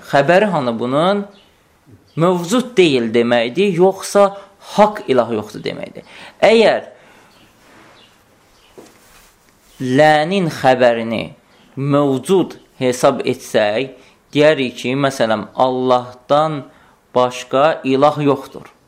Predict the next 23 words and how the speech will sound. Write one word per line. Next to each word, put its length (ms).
Mövcud 520
deyil. 280
Onda 600
bu 480
vəqini, 1200
yəni 220
insanların 920
olan 360
halını 540
inkar 380
etmiş 340
olunur. 300
Nə 200
üçün? 380
Çünki 280
biz 240
bilirik 400
ki, 120
ilah 380
ərəb 300
dilində 280
nə 160
deməkdir? 640